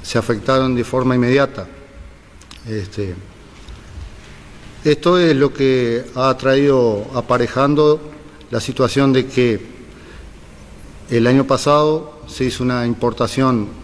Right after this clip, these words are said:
de lata, un volumen de aproximadamente veinticuatro mil hectos, que, eh,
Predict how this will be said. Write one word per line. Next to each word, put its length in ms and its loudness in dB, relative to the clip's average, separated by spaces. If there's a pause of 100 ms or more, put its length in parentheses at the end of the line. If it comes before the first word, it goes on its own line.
(220)
de 200 0
lata, 580 0 (960)
un 160 -2
volumen 400 0
de 80 2
aproximadamente 720 0
veinticuatro 540 2
mil 180 4
hectos, 320 0
que, 280 -4
eh, 840 -12